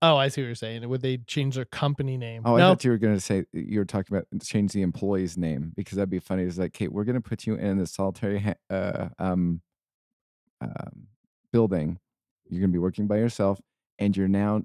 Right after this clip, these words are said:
Speaker 2: your new
Speaker 1: <laughs>
Speaker 2: name
Speaker 1: Is Doug.
Speaker 2: is Spike."
Speaker 1: <laughs>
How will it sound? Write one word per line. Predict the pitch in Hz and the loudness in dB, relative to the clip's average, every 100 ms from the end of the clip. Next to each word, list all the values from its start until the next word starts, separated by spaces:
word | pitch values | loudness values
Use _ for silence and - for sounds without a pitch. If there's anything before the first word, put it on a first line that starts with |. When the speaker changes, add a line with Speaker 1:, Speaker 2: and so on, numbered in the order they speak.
| - | -2
Speaker 2:
your | 101 | 0
new | 95 113 139 | 4 6 6
Speaker 1:
<laughs> | 135 | 6
Speaker 2:
name | 101 90 85 87 | 4 4 2 2
Speaker 1:
Is | 143 110 _ - | 0 -4 _ -4
Doug. | 117 101 | 0 0
Speaker 2:
is | 90 101 - | 0 -10 -14
Spike." | - - - 64 - - - - | -12 -8 -4 -4 -6 -14 -14 -8
Speaker 1:
<laughs> | 277 | -6